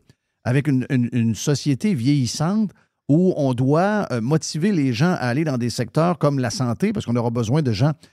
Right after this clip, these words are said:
qui vont s'occuper de nous autres dans les C H S L D, dans les hôpitaux, et cetera. On a besoin d'un paquet de monde, euh, pour, euh, nous donner des services que là, on n'a pas, on le voit, là, que les, les gouvernements se font larguer par leurs employés, ont de la misère à trouver de la main-d'œuvre.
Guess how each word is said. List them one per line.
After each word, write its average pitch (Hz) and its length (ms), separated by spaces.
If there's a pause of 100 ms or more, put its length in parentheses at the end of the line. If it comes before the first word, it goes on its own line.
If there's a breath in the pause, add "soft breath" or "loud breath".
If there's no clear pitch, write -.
(140 soft breath)
qui 113 80
vont 127 80
s'occuper 127 280
de 131 60
nous 117 160
autres 143 120
dans 127 100
les 120 120
C 117 120
H 110 160
S 104 120
L 175 120
D, 160 240
dans 127 80
les 107 160
hôpitaux, 156 400
et 117 40
cetera. 139 420 (340 soft breath)
On 120 160
a 127 240
besoin 123 360
d'un 127 100
paquet 139 260
de 131 60
monde, 147 340
euh, 117 480
pour, 123 500
euh, 110 160
nous 110 120
donner 131 220
des 120 120
services 143 480
que 104 300
là, 117 120
on 120 180
n'a 123 160
pas, 196 140
on 214 140
le 120 60
voit, 180 240
là, 170 120 (440 loud breath)
que 131 320
les, 123 160
les 127 180
gouvernements 147 500
se 143 120
font 139 200
larguer 139 460
par 131 160
leurs 123 240
employés, 139 540
ont - 20
de 113 60
la 123 60
misère 127 200
à 143 60
trouver 139 180
de 143 60
la 131 60
main-d'œuvre. 139 420